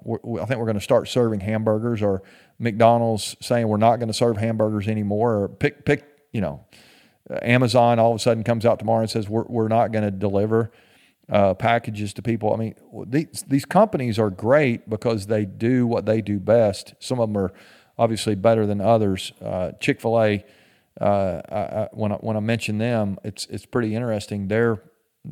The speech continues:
their chicken sandwiches are great, but they're, they're really talking about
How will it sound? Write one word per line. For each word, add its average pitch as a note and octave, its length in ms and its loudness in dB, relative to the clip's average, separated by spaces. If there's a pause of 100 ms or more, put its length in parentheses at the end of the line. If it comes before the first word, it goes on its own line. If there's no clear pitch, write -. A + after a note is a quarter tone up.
(160)
their A2+ 160 2
chicken B2 300 0
sandwiches A#2+ 460 -2
are G2+ 100 -2
great, G2+ 340 -2
but G2 120 -6
they're, B2 180 -2 (140)
they're A#2+ 180 0
really A#2+ 220 0
talking A2+ 360 2
about G2+ 380 0